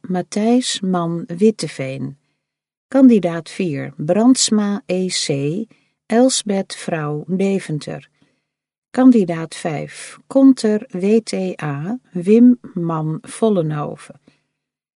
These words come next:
Kandidaat zes, Pater E,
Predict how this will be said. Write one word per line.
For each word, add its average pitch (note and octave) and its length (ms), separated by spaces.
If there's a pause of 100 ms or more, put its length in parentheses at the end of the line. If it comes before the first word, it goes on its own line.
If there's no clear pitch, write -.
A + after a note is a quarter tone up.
(200)
Kandidaat G#3 640
zes, - 480 (100)
Pater A#3 640
E, D#3+ 420